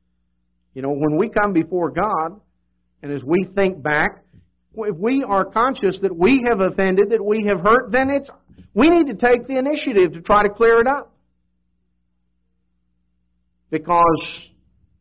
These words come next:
that is something that can stand in the way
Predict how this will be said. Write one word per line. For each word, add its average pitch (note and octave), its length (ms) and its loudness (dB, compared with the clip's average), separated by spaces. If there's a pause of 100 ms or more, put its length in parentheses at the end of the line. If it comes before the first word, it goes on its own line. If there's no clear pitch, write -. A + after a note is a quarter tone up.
(180)
that F3 220 0
is D3 140 -6
something E3+ 400 -4
that C#3 200 -4
can C3+ 160 -12 (140)
stand D#3+ 480 -6
in C3 80 -6
the B2+ 80 -8
way C#3 340 -12